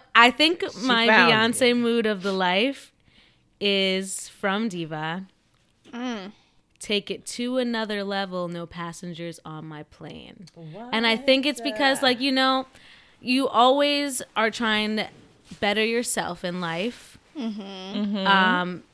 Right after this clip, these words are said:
Speaker 1: and in the end, at the end of the day, all you have is you.
Speaker 2: Mm-hmm.
Speaker 1: So you're gonna just have to keep doing you, keep trying to better yourself. Um, and whoever comes with you, comes with you.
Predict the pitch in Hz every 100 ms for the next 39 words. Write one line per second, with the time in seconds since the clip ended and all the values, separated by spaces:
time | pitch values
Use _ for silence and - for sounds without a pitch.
0 | - 202 208 214 220 214 196 226 240 -
1 | - 226 214 247 254 226 226 214 233 220
2 | 202 208 - _ - - 190 202 214 214
3 | 208 190 185 180 175 165 180 285 _ _
4 | _ 196 185 185 180 160 165 226 277 185
5 | 180 185 180 170 170 180 175 175 - 208
6 | 170 156 196 185 185 185 180 196 233 _
7 | _ - 170 202 175 170 170 165 165 165
8 | 170 165 170 - 156 156 156 - _ _
9 | _ _ _ _ 180 185 175 170 170 180
10 | 190 _ _ - 180 180 202 196 190 220
11 | 208 202 180 214 208 208 202 214 233 240
12 | 269